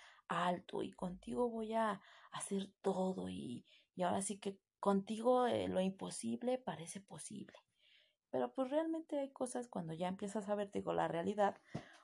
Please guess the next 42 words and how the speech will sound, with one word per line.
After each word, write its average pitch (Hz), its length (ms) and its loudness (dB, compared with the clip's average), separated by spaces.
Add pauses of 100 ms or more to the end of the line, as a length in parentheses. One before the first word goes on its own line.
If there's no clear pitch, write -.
(500)
como 190 300 6
que - 160 -8
y 185 240 2
ahí 220 380 2
es 247 140 0
cuando 285 280 6
varía 233 640 4
y 185 320 -2
ya 175 160 4
te - 100 -4
das 233 160 2
cuenta 190 380 0
que, 240 120 -6
pues, - 200 -8
sí - 120 -2
hay 185 80 -4
cosas 247 320 -4
que - 100 -8
están 175 220 -4
complicadas 175 880 -4
y - 60 -18
que - 200 -8
hay 180 80 -6
cosas - 360 -10
que - 120 -10
no 160 120 -4
están - 260 -6
como, 160 380 -8 (600)
como 175 360 4
que 170 160 6
al 160 300 4
inmediato 170 800 4
y 165 100 -2
no 170 180 0
son 175 180 -4
como 170 380 -4
que 170 100 -2
al 160 240 -2 (400)
chasquido 170 520 -8
de 170 100 -6
un 160 120 -8
dedo. 180 320 -10